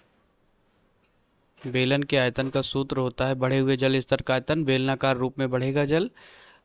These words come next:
तो दोस्तों, इसका आयतन होता है पाई, त्रिज्या स्क्वायर यानी कि आर की घात दो गुणे ऊंचाई एच, एच हमें ज्ञात करना है, बराबर में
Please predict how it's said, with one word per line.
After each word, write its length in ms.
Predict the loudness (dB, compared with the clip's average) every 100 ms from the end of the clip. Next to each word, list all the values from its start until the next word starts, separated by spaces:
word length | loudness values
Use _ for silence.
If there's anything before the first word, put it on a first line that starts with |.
| -8
तो 80 | -2
दोस्तों, 400 | 0 0 0 -2
इसका 300 | 0 2 4
आयतन 280 | 4 0 -2
होता 300 | -2 -2 -2
है 180 | -2 -4 -8 _ _ _ _ 0
पाई, 440 | 0 2 -2 -4 -8 _ _ _
त्रिज्या 480 | -4 -4 -2 2 2
स्क्वायर 480 | 0 -2 0 0 -4
यानी 280 | -8 -6 -6
कि 240 | -6 -8 -6
आर 400 | -2 0 0 -4 _
की 100 | -8
घात 240 | 0 2 2
दो 200 | 2 0 0 -6 _ _ _ _ -8
गुणे 340 | -2 0 -2 -2
ऊंचाई 520 | -6 0 0 2 0 0
एच, 280 | 0 0 -6
एच 260 | -6 -6
हमें 200 | -4 -4 -2
ज्ञात 220 | -2 -2
करना 320 | -4 -2 -2
है, 240 | -2 -4 -8 _ _ -20 -20 _ _ -12
बराबर 540 | -4 0 0 2 0
में 300 | 2 0 0